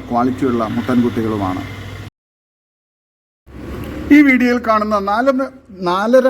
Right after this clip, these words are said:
മാസം പ്രായമുള്ള ഒരു ക്രോസ് ബ്രീഡ് മുട്ടൻകുട്ടി വിൽപ്പനയ്ക്ക്. നല്ല തീറ്റയും കുടി ഇടനീട്ടവും നല്ല ഗ്രോത്തുള്ള കുട്ടിയാണ്. നല്ല ക്രോസിംഗ് ടെൻഡൻസിയൊക്കെ ഉണ്ട്. ഫാമുകളിലും വീടുകളിലൊക്കെ പേരന്റ് സ്റ്റോക്കാക്കി ക്രോസിങ്ങിന് വേണ്ടി നിർത്താൻ അനുയോജ്യമായി. ഇതിന് വില ചോദിക്കുന്നത്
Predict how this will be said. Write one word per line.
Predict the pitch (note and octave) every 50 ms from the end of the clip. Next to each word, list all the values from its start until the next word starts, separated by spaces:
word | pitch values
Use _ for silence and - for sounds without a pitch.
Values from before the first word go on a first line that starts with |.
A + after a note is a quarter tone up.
| A#3+ G#3+
മാസം | F#3+ F#3+ F#3+ G#3 G3+ F3+
പ്രായമുള്ള | F3+ F3 E3 E3+ F#3 G3 F#3 F3+ F3 F3 E3+ D3 - - D#3+
ഒരു | E3 E3+ -
ക്രോസ് | E3+ F3+ G3 F#3+ D#3 F3
ബ്രീഡ് | F#3 G#3+ G#3+ A3 G3+ F3+
മുട്ടൻകുട്ടി | E3+ E3 - F#3+ F#3+ F3 F3 D3+ F3+ E3
വിൽപ്പനയ്ക്ക്. | D#3 D3+ B2 D3+ D3 D3 C#3 D3 C3+ C#3
നല്ല | D#3 G#3+ G#3+ G3+
തീറ്റയും | F#3 D#3+ G3 G3 G3 F#3+
കുടി | F3 E3+ F3 E3+
ഇടനീട്ടവും | D3 - D#3 E3 E3 D#3+ F3+ F3 F3+ F3 D#3+ D3
നല്ല | D3+ E3+ F#3+ F3+ - - - - - - - - - - - - -
ഗ്രോത്തുള്ള | B2 C#3 D3+ E3 E3 E3+ F3 E3 D#3+ D#3 C#3+
കുട്ടിയാണ്. | C#3+ B2+ - D#3 D3+ C#3 C3 C#3 D3 D3+
നല്ല | C3+ D3+ - -
ക്രോസിംഗ് | - D#3+ D3+ D3 D#3+ D#3+ D3+
ടെൻഡൻസിയൊക്കെ | D#3 D3 D3+ D#3 D#3 D3 F3 D#3+ D3+ - D3+ C#3
ഉണ്ട്. | B2+ A#2+ B2+ - - - -
ഫാമുകളിലും | C3+ B2+ C3+ C#3+ D3 D3 D3 D3+ D#3+ D#3+ D3
വീടുകളിലൊക്കെ | C#3 C3+ C#3+ D3 D3 D3+ D3+ D3 - D3 - -
പേരന്റ് | C3+ C3+ C#3 C#3+ D3+ D3 -
സ്റ്റോക്കാക്കി | - D3+ C#3 C#3 D3+ C#3+ C#3 - D#3 C#3+ B2+ - - - - - - - - - -
ക്രോസിങ്ങിന് | C#3+ C#3 C#3+ D3 D3 - E3 E3+ F3 E3+ D#3+
വേണ്ടി | D3+ C#3+ C#3+ C#3 C#3+ C#3 C3 - - -
നിർത്താൻ | C3+ C3 B2+ C3 D3 C#3 C#3 C#3 B2+
അനുയോജ്യമായി. | A#2+ B2+ C#3 D3 D#3 D#3 C3+ D3+ D3+ C#3+ C3+ C3+ C3+
ഇതിന് | C3 C3+ C3 C3 B2+
വില | C3+ D3 D#3+ D#3+
ചോദിക്കുന്നത് | E3+ D#3+ D3+ D3 D3 D3 D3 C#3 C#3 C#3 C3+